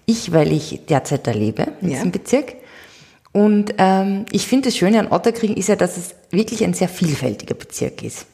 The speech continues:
Speaker 2: Das kann man sagen.
Speaker 1: Mhm. Ähm, ich sage ja immer, es gibt Uptown Ottakring und Downtown Ottakring. Du, ähm, würdest das anders einteilen?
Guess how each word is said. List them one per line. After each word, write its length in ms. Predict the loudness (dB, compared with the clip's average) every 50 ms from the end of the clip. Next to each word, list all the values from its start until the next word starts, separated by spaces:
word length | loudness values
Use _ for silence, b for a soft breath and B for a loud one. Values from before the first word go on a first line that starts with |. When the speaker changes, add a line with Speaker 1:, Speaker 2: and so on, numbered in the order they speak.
| _ _ -14
Speaker 2:
Das 200 | -12 -12 -10 -10
kann 140 | -10 -8
man 80 | -8 -8
sagen. 300 | -8 -10 -12 -12 -12 -10 -4
Speaker 1:
Mhm. 360 | -4 -2 -2 -2 -2 -2 -2 -6 B B B B B B B B B B 0
Ähm, 220 | 2 2 4 2 2 0
ich 140 | 0 2
sage 200 | 2 4 4 4 4
ja 60 | 4
immer, 140 | 4 2 2
es 80 | 0 0
gibt 260 | -2 -2 -2 0 0
Uptown 560 | 0 0 0 -2 2 4 4 4 4 2 0 -2
Ottakring 520 | 0 0 0 0 0 0 0 0 2 0
und 240 | -2 -4 -2 0 2
Downtown 540 | 2 2 2 0 0 2 2 2 0 0 -2
Ottakring. 680 | -4 -2 0 -2 -2 -2 0 0 2 2 2 0 -2 -6 -10 -12 -12 -10 -4
Du, 300 | -4 -2 -2 0 -2 -2 -2 0
ähm, 500 | 2 2 2 2 0 -2 -4 -4 -4 -4
würdest 400 | -4 -2 -2 -2 -4 -4 -4 -2
das 240 | -2 -2 -2 -6 -12 -12 _ -2
anders 360 | -2 0 0 0 -2 -2 -2 -4
einteilen? 460 | -4 -4 -2 -2 0 0 0 0